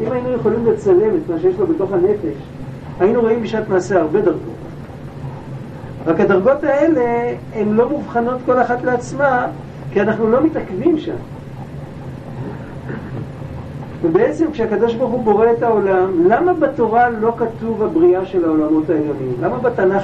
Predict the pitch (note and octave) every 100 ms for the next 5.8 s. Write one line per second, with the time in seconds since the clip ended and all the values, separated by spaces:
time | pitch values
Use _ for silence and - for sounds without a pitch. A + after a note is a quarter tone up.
0 | - F3 G#3 E3 D#3+ D3+ G3+ D#3+ E3+ E3
1 | E3 E3+ E3 D3+ D3 D#3 D3+ D3+ C#3+ C#3
2 | A#2+ - - - - - - - D#3 D3+
3 | D#3 G#3+ C4+ C4+ D#4 D4+ C4 B3+ A3 A3
4 | G3 A3 A3+ D#4+ C#4 A3+ F3+ F#3 E3 D#3+
5 | D3 C#3+ C#3 C3+ C#3+ C3 C3+ B2+